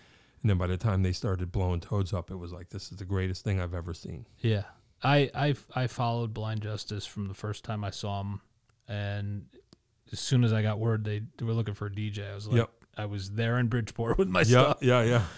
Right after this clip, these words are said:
Speaker 2: And, uh, I was like, "I'm your guy."
Speaker 1: Yep. I don't,
Speaker 2: And
Speaker 1: I don't blame you.
Speaker 2: yeah, that was, that was that. Um, some of the best times of my life.
Speaker 1: Yeah, I don't blame you.
Speaker 2: Um, you know, it's a, it's a hell of an experience. It's one I'll never forget. And I can't believe it was thirty years ago.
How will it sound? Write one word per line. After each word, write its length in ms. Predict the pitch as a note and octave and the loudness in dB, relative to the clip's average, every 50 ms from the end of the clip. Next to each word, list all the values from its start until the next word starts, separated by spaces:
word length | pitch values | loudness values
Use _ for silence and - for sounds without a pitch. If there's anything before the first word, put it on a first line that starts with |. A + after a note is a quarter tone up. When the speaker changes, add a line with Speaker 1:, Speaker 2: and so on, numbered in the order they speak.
| - - - _ _ | -18 -20 -20 _ _
Speaker 2:
And, 420 | - G#2+ A2 A2+ A2 G#2+ G2+ G2+ G#2 | -2 0 2 2 4 4 4 4 2
uh, 140 | G2+ G#2 | 2 0
I 20 | G#2 | -2
was 80 | A2+ B2+ | -4 -4
like, 120 | B2 A#2 C3+ | -4 0 2
"I'm 160 | E3+ F#3 F#3+ | 2 4 4
your 100 | F#3+ F3+ | 2 4
guy." 400 | F3+ F3+ E3+ D3+ B2 G2 - - - | 6 6 6 6 6 4 2 0 -2
Speaker 1:
Yep. 220 | G2+ G2+ A2 C3 - | -2 -2 -2 -2 -6
I 20 | - | -4
don't, 40 | |
Speaker 2:
And 380 | A2 G#2 G#2 G#2 G#2 G#2 G#2 G2+ | -2 0 0 0 0 0 -2 -2
Speaker 1:
I 40 | G2+ | -2
don't 160 | G#2 G#2 F#2 | -4 -6 -6
blame 240 | G2+ G2 F#2+ G#2+ A2 | -6 -6 -4 -4 -4
you. 100 | G#2 F2+ - | -4 -4 -4
Speaker 2:
yeah, 200 | A2 G2+ G2 G2 | -6 -4 -4 -4
that 200 | G2+ G2+ F2+ G#2+ | -4 -4 -4 -6
was, 180 | A2 G2+ - - | -6 -8 -8 -8
that 200 | - F#2+ F#2+ G#2+ | -8 -8 -6 -4
was 160 | G#2+ G#2+ G2 | -4 -4 -2
that. 360 | G2 G2+ A2 A2+ A2+ A2 - - - - _ _ _ _ - | -2 0 0 0 -2 -2 -4 -10 -20 -20 _ _ _ _ -4
Um, 320 | G#2+ G#2 G#2 G2+ G2+ G2+ - - | -2 -2 0 -2 -2 -4 -4 0
some 180 | - E3+ E3+ | 4 6 6
of 40 | E3 | 8
the 60 | E3 | 8
best 180 | D#3+ D#3+ C#3+ - | 8 6 6 6
times 200 | D#3+ D3+ D3 C#3 | 4 2 2 2
of 60 | C#3+ | 0
my 80 | C#3+ C3+ | 0 -2
life. 240 | B2+ - - - _ _ _ | -4 -6 -8 -14 _ _ _
Speaker 1:
Yeah, 340 | - A#2+ A#2+ B2+ C#3 C#3 B2 - - - - _ _ | 6 8 8 10 10 8 6 4 -2 -12 -20 _ _
I 60 | - A#2 | 0 2
don't 140 | A2+ A2 | 2 2
blame 240 | G2 G#2+ A2+ A#2+ A2+ | 2 2 2 2 2
you. 100 | G#2+ G2 G2 - - - - - | 0 0 -2 -6 -10 -12 -8 -6
Speaker 2:
Um, 420 | - - G#2 - - A2 A2+ G#2+ - _ _ _ _ _ _ _ - | -6 -6 -6 -6 -8 -8 -8 -10 -12 _ _ _ _ _ _ _ -4
you 120 | A2 A2 | -2 -2
know, 180 | G#2 G2+ A2 A2+ | 0 0 -2 -4
it's 120 | A2 A#2 | -4 -6
a, 80 | A2 F#2+ | -6 -6
it's 120 | G#2 A2+ | -6 -8
a 40 | - | -6
hell 220 | - A#2 A#2 A#2 | -2 0 0 0
of 60 | A2+ A2 | 0 0
an 60 | G#2+ | -2
experience. 640 | G#2+ G2+ - - - G#3 G#3 G2 F#2 G#2 - - - G2+ | -4 -4 -6 -6 -4 -4 -4 -4 -6 -8 -10 -12 -14 -12
It's 200 | G2 - - - | -8 -6 -4 -2
one 180 | A2 A2+ A2 | 0 2 2
I'll 80 | A2 G#2 | 2 2
never 220 | G#2 G#2+ G#2 G#2+ G2+ | 2 0 0 -2 -4
forget. 340 | - - G2+ G#2 G#2+ G2 | -6 -6 -4 -4 -4 -4
And 100 | - - | -6 -8
I 60 | G#2 G2 | -8 -8
can't 260 | - - B2+ A2+ G2+ | -4 -2 -2 -2 0
believe 220 | - A#2 A2 G#2 G2+ | 0 0 0 0 -2
it 40 | F#2+ | -4
was 140 | G2 - - | -8 -6 -4
thirty 240 | - G#2 G#2+ G#2 | -2 -2 -2 -2
years 240 | G#2 G#2 G2+ G#2+ G#2+ | -2 -2 -4 -4 -6
ago. 100 | F#2 - | -8 -12